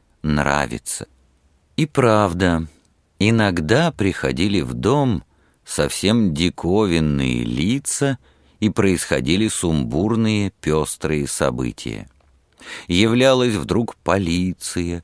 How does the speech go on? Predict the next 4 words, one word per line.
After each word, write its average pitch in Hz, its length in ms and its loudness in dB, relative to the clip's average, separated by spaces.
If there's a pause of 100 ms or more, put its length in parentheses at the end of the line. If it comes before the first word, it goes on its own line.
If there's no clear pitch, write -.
(160)
вместе 82 640 0
с - 100 -6
переодетыми 80 760 0
сыщиками 92 1000 -2